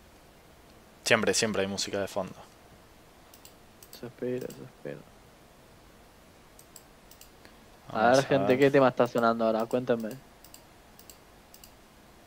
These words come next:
Speaker 1: Siempre se escucha un poquitito, no sé la verdad cuánto se estará escuchando, pero algo se escucha por ahí.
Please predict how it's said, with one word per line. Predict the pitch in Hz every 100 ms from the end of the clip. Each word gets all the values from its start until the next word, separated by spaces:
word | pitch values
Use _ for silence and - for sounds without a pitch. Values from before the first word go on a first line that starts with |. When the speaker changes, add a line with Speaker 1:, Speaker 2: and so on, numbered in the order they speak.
| - - - - - -
Speaker 1:
Siempre | 104 101
se | 101
escucha | 98 98
un |
poquitito, | 95 95 95 95 98
no | 101
sé | -
la | 101
verdad | 101 104 98 -
cuánto | 113 104 104
se | -
estará | - 101
escuchando, | - 98 131 139
pero | 101 107 - - -
algo | 160 160 135
se | 113
escucha | 117 113 107
por | 107
ahí. | 107